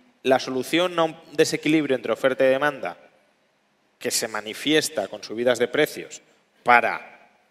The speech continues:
estimular la oferta y para desincentivar la demanda menos relevante, eh, O sea, imaginad que una persona vive en una zona tensionada,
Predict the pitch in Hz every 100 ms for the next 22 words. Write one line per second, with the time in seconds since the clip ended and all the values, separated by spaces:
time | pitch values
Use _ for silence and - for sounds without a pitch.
0 | _ _ - - 123 117 123 135 - 127
1 | - 92 - - - 156 139 135 135 135
2 | 123 - 120 - 127 170 175 - - -
3 | _ 117 110 117 143 147 113 117 120 117
4 | - - - _ _ - 107 123 165 -
5 | 143 - - _ _ _ _ _ - 85
6 | 95 95 92 90 _ _ _ - - 101
7 | 98 - 110 110 - 120 120 120 123 120
8 | - 127 123 127 120 120 117 123 120 120
9 | - 131 143 156 180